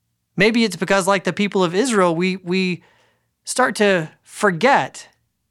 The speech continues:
why it is that it was given to us, that we are tempted to think that we actually deserve it.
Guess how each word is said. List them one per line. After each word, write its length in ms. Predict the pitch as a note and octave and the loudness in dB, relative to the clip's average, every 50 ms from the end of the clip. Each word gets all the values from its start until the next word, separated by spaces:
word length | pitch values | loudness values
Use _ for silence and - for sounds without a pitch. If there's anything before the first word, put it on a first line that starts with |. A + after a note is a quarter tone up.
| _ _ _ _ _ _ _ _ _ _ _ _ - | _ _ _ _ _ _ _ _ _ _ _ _ -4
why 220 | F3 F#3 G3+ G3+ | 0 2 2 2
it 100 | G3+ F#3 | 2 0
is 280 | F#3+ G3+ A3 A3 F#3+ E3 | 2 2 2 2 2 2
that 120 | F3+ F3+ | 2 2
it 60 | F3+ F3 | 0 0
was 200 | E3+ F3 D#3+ D3 | -2 -2 -2 0
given 300 | C#3+ A3+ B3+ G3+ D#3 C3+ | 0 0 0 0 -2 -4
to 180 | - C3+ C3 | -4 -8 -10
us, 120 | B2+ - - | -10 -8 -4
that 180 | - F3+ F#3+ | -2 -2 0
we 120 | F#3+ G3 F#3+ | 0 0 0
are 100 | F#3+ F3+ | 0 0
tempted 640 | - - - A#3+ C4 C#4 A#3+ - G#3+ G3 F3+ D#3+ C#3+ | -4 -4 -2 0 0 0 0 0 2 2 2 0 0
to 260 | - E3+ E3 D3+ C#3+ - _ _ _ _ _ _ _ _ _ _ _ _ _ | 0 0 0 0 -2 -4 _ _ _ _ _ _ _ _ _ _ _ _ _
think 280 | _ - B3+ C4+ A#3+ - | _ 0 2 2 2 2
that 120 | A3 G3+ | 0 0
we 120 | G3+ F#3+ | 2 2
actually 340 | G3+ G3 G3 - - G3+ F#3 | 2 2 2 0 -2 -2 -2
deserve 440 | D#3 D#3+ D#3+ C#3+ C#3+ G3 C#4 B3+ D#3+ | 0 0 -2 0 0 0 0 0 -2
it. 160 | B2+ - _ | -8 -12 _